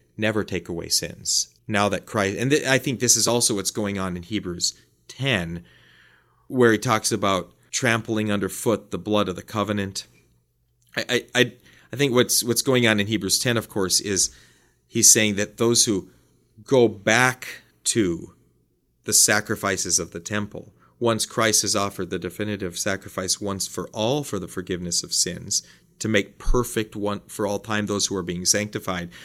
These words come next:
that to go now, go back to the shadows and types is to trample underfoot the blood of the Son of, of the Son of God. So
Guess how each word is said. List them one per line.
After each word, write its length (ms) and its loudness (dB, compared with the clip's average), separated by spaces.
that 180 -4
to 80 2
go 160 4
now, 240 4
go 160 4
back 320 2
to 120 0
the 80 0
shadows 640 2
and 160 -8
types 480 0
is 140 0
to 120 -2
trample 500 -2
underfoot 420 -8
the 180 -14
blood 220 2
of 120 -8
the 80 -8
Son 260 0
of, 160 -18
of 140 -10
the 80 -8
Son 180 -2
of 80 -18
God. 300 -4
So 460 6